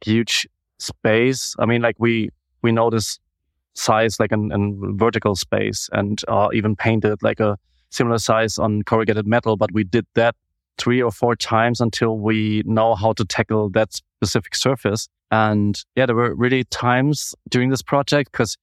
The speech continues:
like, it built up on such a huge, like, media event. Roger Federer is gonna be there. Uh, like, he only has, like,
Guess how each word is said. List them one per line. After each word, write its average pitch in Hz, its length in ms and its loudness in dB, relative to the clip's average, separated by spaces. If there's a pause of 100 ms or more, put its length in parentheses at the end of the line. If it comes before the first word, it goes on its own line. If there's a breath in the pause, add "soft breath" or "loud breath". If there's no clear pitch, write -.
(380)
like, 113 140 0
it 127 100 -4 (180)
built 139 240 2
up 123 200 2 (300)
on 117 300 0
such - 440 -2
a 113 260 0 (380)
huge, 123 400 0
like, 113 160 0
media 123 420 2
event. 110 520 0
Roger 117 240 0
Federer 120 380 0
is 113 160 -2
gonna 113 240 0
be 110 120 -2
there. 110 640 2
Uh, 110 300 2
like, 113 220 0
he 120 220 0
only 123 260 2
has, 113 300 0
like, 113 100 0